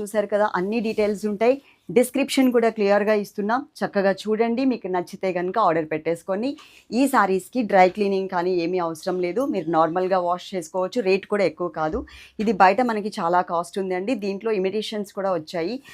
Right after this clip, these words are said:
అంటే డిజైనింగ్లో ఇమిటేషన్స్ ఉంటాయి దగ్గర దగ్గరగా ఇట్లాంటి డిజైన్లో, అంటే గ్రే కలర్ మీద, ఆ, డిజైన్ ఫ్యాబ్రిక్ చేంజ్ అవుతూ ఉంటుంది. అలాగే మనకి వీవింగ్ బుటీస్ ఉండవు కొన్నిటి మీద. బ్లౌజ్కి కూడా మన, మనం చూపించిన బ్లౌజ్లో వీవింగ్ బుటీస్ వచ్చాయి,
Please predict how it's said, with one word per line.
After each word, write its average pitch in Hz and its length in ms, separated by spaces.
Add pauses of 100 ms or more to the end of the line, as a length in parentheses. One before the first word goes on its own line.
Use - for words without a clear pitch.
(200)
అంటే 220 220
డిజైనింగ్లో 269 760
ఇమిటేషన్స్ 226 600
ఉంటాయి 180 260
దగ్గర 165 300
దగ్గరగా 185 380
ఇట్లాంటి 180 400
డిజైన్లో, 165 480
అంటే 175 200
గ్రే 190 240
కలర్ 202 300
మీద, 208 220 (520)
ఆ, 180 180
డిజైన్ 185 400
ఫ్యాబ్రిక్ 214 500
చేంజ్ 214 220
అవుతూ 170 280
ఉంటుంది. 160 480 (300)
అలాగే 226 300
మనకి 233 420
వీవింగ్ 247 420
బుటీస్ 202 360
ఉండవు 180 240
కొన్నిటి 175 380
మీద. 175 180 (460)
బ్లౌజ్కి 214 480
కూడా 226 180
మన, 208 240 (140)
మనం 208 180
చూపించిన 208 400
బ్లౌజ్లో 196 460
వీవింగ్ 190 380
బుటీస్ 185 320
వచ్చాయి, 180 520